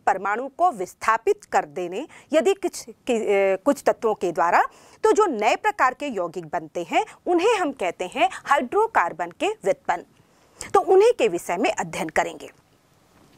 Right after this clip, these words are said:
अब बात आती है कि हम इन हाइड्रोकार्बन या हाइड्रोकार्बन के व्युत्पन्नों का अध्ययन क्यों करें।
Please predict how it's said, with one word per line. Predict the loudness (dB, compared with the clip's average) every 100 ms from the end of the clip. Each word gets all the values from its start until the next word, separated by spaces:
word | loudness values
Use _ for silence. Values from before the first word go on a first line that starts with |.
| _ -20 -20 -20 -20 -20 0
अब | 2 4
बात | 4 2
आती | 0 0 2
है | 2 2 -2 0
कि | 0
हम | 2 2 2 -10 _ _ 2
इन | 2 4
हाइड्रोकार्बन | 0 -2 0 0 2 0 0 -4 -4 -14 0
या | 2
हाइड्रोकार्बन | 2 -2 -4 -6 -4 -2 0 -2 -6
के | -4 -6
व्युत्पन्नों | -4 -8 -4 -2 -2 -2 0
का | 0
अध्ययन | 0 -4 -8 -8 -8 -8 0
क्यों | 0
करें। | 0 -6